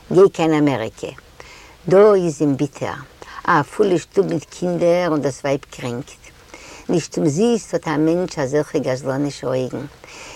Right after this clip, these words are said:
ער מיינט, אז די וועלט איז אים שולדיג פאר זיין ביטער מזל. ער טיינט, פאר וואס האט מיך מיין טאטע נישט געלערנט, פונקט, אזוי ווי ער האט געלערנט, מיינע אנדערע ברידער?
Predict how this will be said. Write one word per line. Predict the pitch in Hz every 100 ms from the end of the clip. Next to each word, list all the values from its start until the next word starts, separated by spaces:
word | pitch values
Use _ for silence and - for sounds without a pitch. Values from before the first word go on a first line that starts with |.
| -
ער | 160 160
מיינט, | 170 190 202 165
אז | 160
די | 143 156
וועלט | 143 165 175 165
איז | 135
אים | 139
שולדיג | 127 - 160 156 147
פאר | 147
זיין | 135 127 127
ביטער | 143 143
מזל. | 131 127 123 - 117 143 - - - - - -
ער | 135 127
טיינט, | 156 170 160 131 117 - - - -
פאר | 156 135
וואס | 156 196 196
האט | 156 160
מיך | 160 151
מיין | 151 139 131
טאטע | 170 180 - 151
נישט | 147 131 135
געלערנט, | 139 165 156 135
פונקט, | 165 180 -
אזוי | 139 127 170
ווי | 160 156
ער | 135
האט | 139
געלערנט, | 135 135 156 156 131
מיינע | 127 127 131
אנדערע | 170 175 160
ברידער? | 165 160 160 160